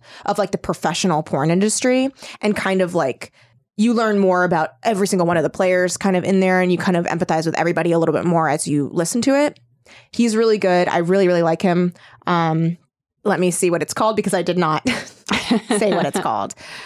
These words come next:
Speaker 1: Uh, let's see. Uh, Jon Ronson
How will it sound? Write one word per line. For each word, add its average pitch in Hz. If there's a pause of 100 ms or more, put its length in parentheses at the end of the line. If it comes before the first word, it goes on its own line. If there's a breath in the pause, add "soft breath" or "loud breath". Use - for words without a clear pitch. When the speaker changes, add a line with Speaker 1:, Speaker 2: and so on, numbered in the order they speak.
(260 loud breath)
Speaker 1:
Uh, 170
let's -
see. 147
Uh, 113
Jon 180
Ronson 170